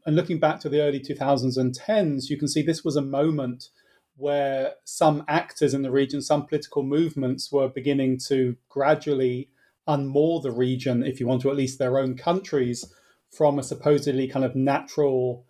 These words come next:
station in the West. Um, so you see figures such as Viktor Orban in Hungary talking about a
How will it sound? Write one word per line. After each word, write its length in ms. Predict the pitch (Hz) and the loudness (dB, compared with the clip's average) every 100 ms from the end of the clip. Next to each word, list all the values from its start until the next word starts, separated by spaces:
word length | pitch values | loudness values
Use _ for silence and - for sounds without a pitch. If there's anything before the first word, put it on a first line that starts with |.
| _ | _
station 600 | - - 139 127 139 131 | -8 -2 0 0 -2 -2
in 160 | 131 123 | 0 0
the 100 | 120 | 2
West. 600 | 120 107 - - - - _ _ _ | 2 0 -4 -10 -10 -14 _ _ _
Um, 580 | 139 131 127 127 131 - _ - - - | -4 0 0 0 -4 -10 _ -20 -20 -20
so 260 | - 160 | -6 -2
you 200 | 160 156 | 0 -2
see 300 | 151 - 175 | -4 -2 -2
figures 440 | 156 - 165 160 - | 0 -2 0 -2 2
such 300 | 151 151 - | 2 2 0
as 160 | 131 | 0
Viktor 360 | 117 151 151 143 | 2 0 2 -6
Orban 680 | - 151 151 147 135 139 135 | -4 -2 -2 -2 -4 -2 -2
in 100 | 123 | -2
Hungary 520 | - 151 165 175 196 | -2 -2 0 0 0
talking 460 | - 160 143 139 131 | 0 2 2 2 -4
about 400 | 127 131 127 131 | 0 0 0 0
a 380 | 131 127 135 | 0 0 -2